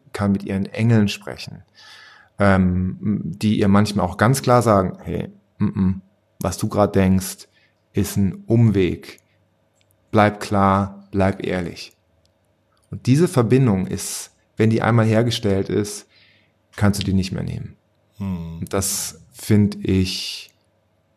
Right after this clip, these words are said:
Speaker 1: da bin ich sehr dankbar, dass ich, ähm, momentan immer wieder diese Erlebnisse hab und Menschen, ähm, in diese Erfahrung führen kann,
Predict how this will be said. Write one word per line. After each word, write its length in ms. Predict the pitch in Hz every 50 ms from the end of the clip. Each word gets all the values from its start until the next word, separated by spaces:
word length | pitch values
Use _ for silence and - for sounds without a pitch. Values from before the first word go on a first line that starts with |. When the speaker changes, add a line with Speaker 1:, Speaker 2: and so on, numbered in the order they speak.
| _ -
Speaker 1:
da 100 | - 107
bin 180 | 95 110 120 123
ich 140 | 127 107
sehr 160 | 110 120 117 117
dankbar, 420 | 113 117 123 139 139 143 135 123
dass 200 | 110 110 - -
ich, 300 | - - 113 - - - -
ähm, 260 | 104 104 107 107 104
momentan 1000 | 104 104 101 101 98 98 101 101 101 - - 104 104 107 107 107 110 110 107 101 _ _ _ _ _
immer 260 | - 113 117 110 107
wieder 140 | 107 107 110
diese 160 | 101 95 101
Erlebnisse 540 | - 98 98 98 98 101 101 98 - 101 92
hab 180 | 101 131 127 -
und 100 | - 104
Menschen, 520 | 104 - 202 - - 101 98 95 98 - - _ _ _ _ _ _ _ _ -
ähm, 440 | 95 98 92 90 92 92 92 95 -
in 140 | - 110 110
diese 180 | 104 104 98 92
Erfahrung 400 | 92 95 - 95 90 90 92 92
führen 340 | - - 110 107 110 110 107
kann, 500 | - 104 101 101 101 101 101 - -